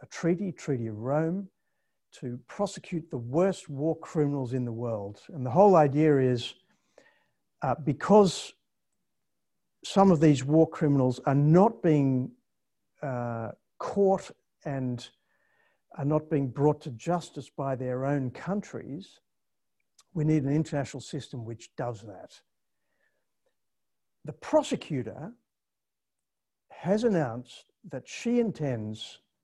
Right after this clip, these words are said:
to prosecute Israeli leaders for the settlement policies of the State of Israel. What does that mean? It means they're gonna prosecute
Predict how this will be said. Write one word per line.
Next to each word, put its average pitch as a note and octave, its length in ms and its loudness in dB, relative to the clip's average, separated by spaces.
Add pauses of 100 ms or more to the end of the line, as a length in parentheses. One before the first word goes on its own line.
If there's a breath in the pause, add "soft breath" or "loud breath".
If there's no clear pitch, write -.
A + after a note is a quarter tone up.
(480)
to D3+ 100 -10
prosecute - 720 -2
Israeli D3+ 680 4
leaders B2 720 0 (1700)
for D#3+ 460 6 (580)
the C#3+ 120 -6
settlement G3 680 2
policies E3+ 560 0
of B2 100 -6
the A#2+ 60 -12
State C#3+ 380 -2
of A#2+ 100 -4
Israel. A2+ 480 -8 (1300)
What D#3+ 100 -6
does F#3 80 -8
that D#3+ 140 -6
mean? F#3 420 -2 (640 soft breath)
It D3 140 -6
means D3+ 320 4
they're D3 100 -2
gonna B2+ 220 -2
prosecute - 880 -10